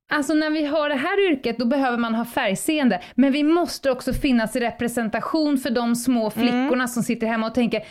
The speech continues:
Speaker 1: även jag som är blind kan bli pilot.
Speaker 2: Mm,
Speaker 1: Måste,
Speaker 2: mm. Mm, jag
Speaker 1: måste
Speaker 2: fattar.
Speaker 1: vi...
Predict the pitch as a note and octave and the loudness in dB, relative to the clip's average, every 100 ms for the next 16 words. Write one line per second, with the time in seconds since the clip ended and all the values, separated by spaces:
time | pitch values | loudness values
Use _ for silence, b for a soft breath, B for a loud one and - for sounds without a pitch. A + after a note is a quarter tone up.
0 | B B - F#4 C#4+ D4+ A#4 E4 D#4+ E4+ | B B 0 2 2 2 4 2 2 -2
1 | F4 E4+ B3 B3 C#4 C5+ A#4+ A4+ G4+ D#4 | -2 0 2 2 2 2 0 0 2 4
2 | G3 F#3+ - G#3 D3 - - - - G#3+ | 4 0 0 0 -2 -6 -18 -20 -8 -2
3 | A3+ A#3+ B3+ D4+ C#4 C#4 A#3+ C#4 E4+ B4 | 0 0 -2 4 6 6 4 -2 0 2
4 | B4 B B B A3+ C4+ D4+ D4+ F#4 F4 | 2 B B B -2 2 6 6 6 2
5 | F4 - G#4+ B4+ A4+ E4 | -2 0 2 4 4 2